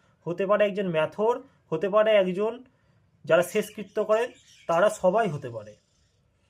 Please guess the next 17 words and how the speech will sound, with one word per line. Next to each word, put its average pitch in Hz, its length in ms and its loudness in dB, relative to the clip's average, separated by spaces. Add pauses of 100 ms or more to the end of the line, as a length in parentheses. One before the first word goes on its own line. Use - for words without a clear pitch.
(120)
তাই 160 140 2
এই 165 200 -4
পৃথিবী 190 480 -8
স্বয়ংসম্পূর্ণ 175 680 -4
হতে 175 280 0
গেলে 214 320 0 (200)
সমস্ত 254 580 0
ধরনের 170 420 2
জিনিস 160 280 -6
নিতে 180 180 -2
হবে 180 240 4
এবং 170 280 -2
আবহাওয়াকে 165 460 -2
নিতে 180 240 -2
হবে। 185 380 0 (2000)
দেখো 131 220 -2
তারপর, 123 380 -2